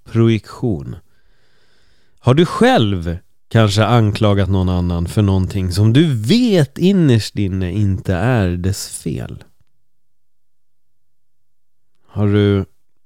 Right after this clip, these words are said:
anklagat dig själv för att du har börjat inse att, vänta nu, allting som sker i världen är inte en komplott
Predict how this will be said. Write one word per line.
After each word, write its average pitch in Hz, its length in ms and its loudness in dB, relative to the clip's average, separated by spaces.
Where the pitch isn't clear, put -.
anklagat 135 720 2
dig 101 160 0
själv 98 460 -2
för - 140 -4
att 92 140 -2
du 104 60 2
har 104 160 0
börjat 107 260 0
inse 117 680 2
att, 90 140 -4
vänta 135 400 2
nu, 95 280 0
allting 131 600 4
som 113 220 4
sker 143 380 2
i 110 40 4
världen 107 540 2
är 107 240 4
inte 104 300 0
en 101 100 2
komplott - 760 0